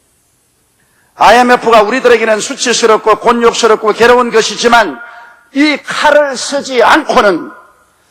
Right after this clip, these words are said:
근본적인 수술이 되지 않기 때문에 건강이 회복된 먼 훗날에는 아이엠에프가 우리 한국에 주어진 것을 오히려 감사하게 생각할 것입니다.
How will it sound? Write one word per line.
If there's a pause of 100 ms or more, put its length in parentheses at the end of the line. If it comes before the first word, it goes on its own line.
(140)
근본적인
수술이
되지
않기
때문에 (1000)
건강이
회복된
먼
훗날에는 (1900)
아이엠에프가 (1040)
우리
한국에 (320)
주어진
것을
오히려
감사하게
생각할
것입니다.